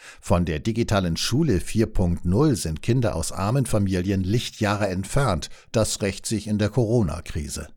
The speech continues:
Die Entscheidungsunfähigkeit der Regierung wird hier auf dem Rücken der Lehrer und Schüler ausgetragen. Im Leben kann ich mir nicht vorstellen, dass meine Söhne an ihre alten Smartphones Homeschooling erfolgreich gestalten können.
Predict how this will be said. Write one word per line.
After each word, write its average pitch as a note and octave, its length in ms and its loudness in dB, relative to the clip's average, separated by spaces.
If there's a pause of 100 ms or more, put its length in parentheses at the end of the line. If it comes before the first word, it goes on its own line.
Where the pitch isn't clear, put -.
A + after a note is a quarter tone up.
(720)
Die A#2 100 4
Entscheidungsunfähigkeit A#2 1500 2
der F#2+ 120 2
Regierung G2+ 600 2
wird F#2 200 -2
hier A#2+ 260 0
auf F#2+ 100 -4
dem F2 200 -2
Rücken A2 420 0
der E2+ 180 0
Lehrer G2+ 540 0
und C#3+ 160 0
Schüler B2+ 420 0
ausgetragen. D2+ 760 -6 (480)
Im G#2+ 180 4
Leben A2+ 340 4
kann G2+ 180 0
ich F#2 120 -4
mir G#2+ 80 4
nicht G2+ 200 0
vorstellen, A2 580 2
dass - 180 -4
meine F#2+ 240 0
Söhne A2 400 4
an E2 160 -2
ihre F2 240 -4
alten G2+ 260 -2
Smartphones G2 880 0
Homeschooling G#2 680 0
erfolgreich F#2+ 640 -2
gestalten G#2+ 500 -2
können. C#2+ 300 -6